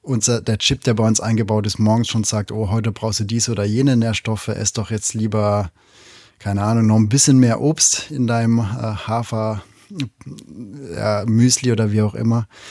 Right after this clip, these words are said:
Das weiß ich jetzt nicht, ob's so weit mal geht. Aber ich glaub, es gibt so einzelne Baustellen, wo es einfach helfen kann. Also sei es dann jetzt zum einen mal das Beispiel, das ich hatte, wenn's darum geht, kann ich es noch essen oder nicht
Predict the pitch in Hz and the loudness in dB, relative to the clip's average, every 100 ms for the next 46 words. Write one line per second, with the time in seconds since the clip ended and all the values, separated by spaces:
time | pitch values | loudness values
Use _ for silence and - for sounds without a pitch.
0 | - - - - 104 107 107 95 110 147 | -20 -18 -12 -6 -2 -2 -2 0 0 0
1 | 117 - 113 131 135 135 135 135 143 - | -2 -2 -2 -2 -2 -4 -4 -4 -6 -8
2 | - _ _ _ _ _ - 104 101 113 | -16 _ _ _ _ _ -6 -4 0 -2
3 | - 120 - 107 110 113 107 104 123 - | -2 -4 -2 -2 0 0 0 2 0 0
4 | 110 101 101 - 101 101 101 104 107 104 | -2 -2 -4 -6 -6 -6 -4 -4 -2 -6
5 | - 90 90 - _ 110 - 104 - 104 | -6 -8 -10 -14 _ -14 -10 -6 -4 -2
6 | 104 101 - 101 104 104 104 - 104 - | 0 -2 -2 -2 -2 -4 -6 -8 -8 -4
7 | - - 107 - 101 92 110 107 98 - | -6 -8 -14 -12 -8 -2 0 0 -2 -4
8 | 107 - 95 92 98 135 139 131 113 104 | -6 -6 -8 -6 -6 -6 -4 -4 -4 -6
9 | - 104 110 98 104 - 107 107 107 110 | -6 -6 -6 -6 -6 -4 -4 -2 -4 -6
10 | 95 - 127 - 117 101 101 127 175 | -8 -6 -4 -2 -2 -4 -2 -2 -4